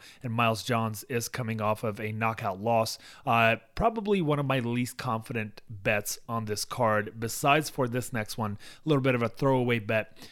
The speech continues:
Rodriguez, who's fighting Yanez, seventeen dollars to win fifty. Plus two ninety odds.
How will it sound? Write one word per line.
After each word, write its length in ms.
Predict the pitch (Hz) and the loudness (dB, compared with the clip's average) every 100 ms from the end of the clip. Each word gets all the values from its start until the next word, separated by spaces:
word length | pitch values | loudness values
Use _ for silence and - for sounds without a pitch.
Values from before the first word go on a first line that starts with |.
| - - | -12 -2
Rodriguez, 680 | 135 120 151 147 127 113 | 0 2 2 4 2 2
who's 160 | 123 - | -4 -6
fighting 400 | - 139 143 135 | -2 0 0 0
Yanez, 520 | 127 127 120 117 110 - - - | 0 2 2 2 -2 -10 -18 -4
seventeen 480 | - 143 139 147 | 2 2 2 -2
dollars 300 | 127 123 120 | 2 2 0
to 120 | - 120 | -2 -2
win 180 | 120 | -2
fifty. 520 | 117 123 110 123 110 - - - _ - | -2 -2 0 0 0 -2 -16 -20 _ -6
Plus 260 | - 147 | 0 0
two 160 | - 147 | 2 0
ninety 340 | 123 120 113 | 2 2 2
odds. 320 | 110 107 95 | 2 2 -2